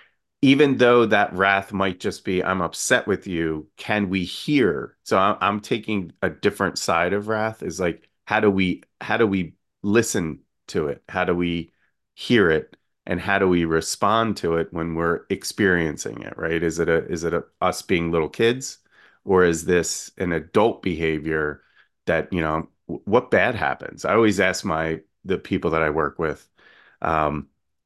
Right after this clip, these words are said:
they're always like, "Oh, I'm sorry," this and that. And they're, oh, I'm like, "I've never, I've never given you a hard time for this, right? Like, I appreciate this and this, and you're sick. I don't want you working, you know, fifteen hours a day. You need to,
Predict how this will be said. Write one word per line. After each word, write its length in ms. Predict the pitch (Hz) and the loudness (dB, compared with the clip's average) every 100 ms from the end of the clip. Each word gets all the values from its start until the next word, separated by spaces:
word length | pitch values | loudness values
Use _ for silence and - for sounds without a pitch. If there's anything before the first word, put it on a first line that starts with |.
| _ | _
they're 240 | 95 95 90 | 0 4 4
always 200 | 92 85 | 4 2
like, 140 | 85 | 0
"Oh, 160 | 135 135 | 4 4
I'm 140 | 117 | 4
sorry," 380 | - 113 104 104 | 0 0 2 2
this 280 | 104 107 - | 2 0 -2
and 140 | 92 | -6
that. 200 | 95 95 | -4 -4
And 80 | 92 | -6
they're, 240 | 87 87 | -6 -4
oh, 200 | 90 90 _ _ _ | -4 -4 _ _ _
I'm 120 | - 101 | -6 -2
like, 180 | 95 - _ _ | -2 -6 _ _
"I've 240 | - 95 147 | -2 -2 0
never, 500 | 143 78 76 71 - _ _ _ _ _ _ _ _ - | -2 -2 -4 -8 -12 _ _ _ _ _ _ _ _ -4
I've 160 | 95 | -2
never 280 | 160 160 87 | 0 0 0
given 260 | 78 78 78 | 0 -2 -2
you 140 | 76 | -4
a 40 | |
hard 220 | 73 73 69 | -2 -4 -4
time 260 | 78 76 | -8 -8
for 120 | 67 | -8
this, 360 | 73 78 117 - | -4 -2 -2 -2
right? 220 | 87 101 | -2 -2
Like, 160 | 85 80 | -2 -2
I 140 | 92 | 0
appreciate 600 | 120 - 104 87 98 85 | 0 -2 -6 -2 -4 -2
this 360 | 98 107 107 - | 2 0 0 -8
and 120 | 82 | -6
this, 300 | 95 113 - | -4 -4 -6
and 180 | 78 78 | -10 -6
you're 180 | 82 92 | -2 -2
sick. 420 | - 104 107 - | -2 0 0 0
I 80 | 87 | -2
don't 140 | 110 | 0
want 180 | 110 87 | -2 -2
you 100 | 85 | -2
working, 480 | 80 76 87 80 76 | -2 -2 -4 -6 -4
you 60 | |
know, 100 | 80 | -4
fifteen 460 | 73 - - 87 80 | -2 -4 -2 -4 -4
hours 300 | 78 78 76 | -2 -4 -6
a 60 | |
day. 260 | 76 78 87 | -4 0 0
You 120 | 92 | 0
need 240 | 90 87 82 | 0 -2 0
to, 300 | 85 82 | -2 -2